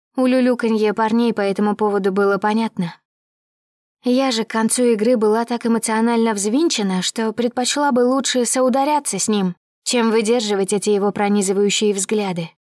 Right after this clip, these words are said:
С прогремевшим финальным гонгом под пошлые шуточки партнеров по команде по поводу сперматоксикоза и полных яйцах, которые всегда мешают,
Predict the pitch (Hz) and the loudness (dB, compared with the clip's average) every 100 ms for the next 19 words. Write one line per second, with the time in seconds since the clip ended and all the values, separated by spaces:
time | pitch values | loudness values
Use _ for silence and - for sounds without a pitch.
0 | _ _ _ _ _ _ _ _ _ - | _ _ _ _ _ _ _ _ _ -8
1 | 254 240 240 240 226 - 220 202 226 220 | -4 0 2 2 0 -2 -2 0 0 2
2 | 220 220 214 262 269 208 196 196 208 - | 2 0 2 2 2 2 0 -2 -4 -2
3 | 233 - 233 226 240 226 214 - 214 220 | -2 0 2 2 0 -2 -4 -4 -4 -2
4 | 226 262 277 277 196 202 202 196 202 190 | -2 2 2 0 -4 -4 0 0 0 0
5 | 185 180 214 214 196 185 196 - 208 208 | -2 -2 -2 0 -2 -2 -2 -2 -2 0
6 | 202 196 240 220 285 240 185 185 202 196 | -2 -2 -4 -2 -4 -2 -2 0 0 0
7 | 202 220 226 262 247 185 - - _ - | -2 -2 -2 -2 -4 -6 -10 -18 _ -8
8 | 247 226 208 202 - 220 202 202 214 196 | -4 -2 0 0 0 -2 0 0 -2 -2
9 | 180 170 - | -6 -10 -18